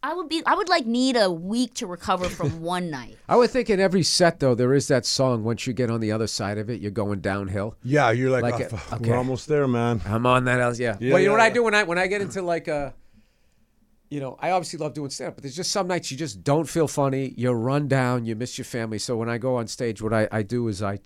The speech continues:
Speaker 2: I just, I tag every joke. I just start trying to make jokes about the jokes
Speaker 3: <laughs>
Speaker 2: to get myself present and in there. And then if I'm fucking around, 'cause then, 'cause if it's going good, then it's like, "Oh, this is awesome." Then I get it going. But the, when
Speaker 3: Yeah.
Speaker 2: I was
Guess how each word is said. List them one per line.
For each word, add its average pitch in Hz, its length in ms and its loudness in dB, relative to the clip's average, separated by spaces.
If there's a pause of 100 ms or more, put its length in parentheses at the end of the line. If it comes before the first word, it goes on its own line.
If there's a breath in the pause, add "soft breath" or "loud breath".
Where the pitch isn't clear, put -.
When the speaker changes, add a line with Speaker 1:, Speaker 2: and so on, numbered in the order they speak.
Speaker 2:
I 98 300 -4 (100)
just, - 340 -10 (420)
I 104 140 -8
tag 107 420 -4
every 95 200 -8
joke. 92 340 -6
I 85 40 -10
just 92 180 -12
start 95 320 -10
trying 104 180 -8
to 101 60 -10
make 92 160 -10
jokes 101 300 -8
about 92 280 -8
the 98 60 -10
jokes 87 380 -10
Speaker 3:
<laughs> - 540 -6
Speaker 2:
to 120 100 -6
get 110 200 -2
myself 104 540 -6 (320 loud breath)
present 107 500 -4 (460)
and 101 140 -6
in 113 120 -6
there. 107 300 -6
And 104 120 -8
then 113 100 -4
if 117 140 -6
I'm 117 100 -2
fucking 127 400 -4
around, 113 440 -2
'cause 110 140 -8
then, 147 160 0
'cause 139 180 -4
if 151 60 -4
it's 151 120 -2
going 165 360 4
good, 143 360 2 (640 soft breath)
then 139 180 -4
it's 127 160 -8
like, 120 160 -8
"Oh, 147 160 0
this 117 100 -12
is 117 60 -12
awesome." 120 500 -4
Then 113 140 -6
I 113 80 -4
get 104 160 -6
it 101 100 -10
going. 104 220 -2
But 104 160 -8
the, 107 80 -6
when 120 160 2
Speaker 3:
Yeah. 127 60 2
Speaker 2:
I - 20 2
was 110 220 -4